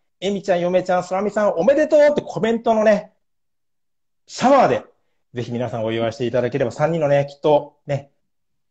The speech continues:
思い出になるのかなと思いますので、思い出作りのために僕も頑張りたいと思います。それでは、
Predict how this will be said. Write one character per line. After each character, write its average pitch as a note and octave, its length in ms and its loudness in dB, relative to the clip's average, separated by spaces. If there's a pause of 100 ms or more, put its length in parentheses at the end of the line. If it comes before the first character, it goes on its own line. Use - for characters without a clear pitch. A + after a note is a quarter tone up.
(440)
思 C3 180 0
い B2+ 40 2
出 C#3 80 2
に C#3 80 0
な D3 80 2
る C#3 100 -2
の A#2+ 80 -6
か A#2+ 80 -8
な A#2+ 140 -4
と A#2+ 60 -10
思 A#2 100 -8
い B2 40 -8
ま C#3+ 120 -4
す E3 100 -10
の D#3 80 -4
で、 B2+ 240 0
思 A#2+ 180 -6
い A#2+ 60 -6
出 B2 100 -4
作 C3 160 -8
り C3+ 80 -8
の B2 60 -6
た C3+ 100 -6
め C#3+ 80 -4
に C#3 60 -4
僕 B2 220 -6
も C3 320 -2
頑 B2+ 100 -4
張 B2+ 80 -2
り B2+ 80 -2
た C3 60 -2
い A#2+ 40 -4
と B2+ 60 -8
思 A#2+ 80 -4
い A#2 40 -6
ま B2+ 120 -4
す。 - 160 -18 (480)
そ - 180 -6
れ B2+ 80 0
で D#3 120 4
は、 E3 340 2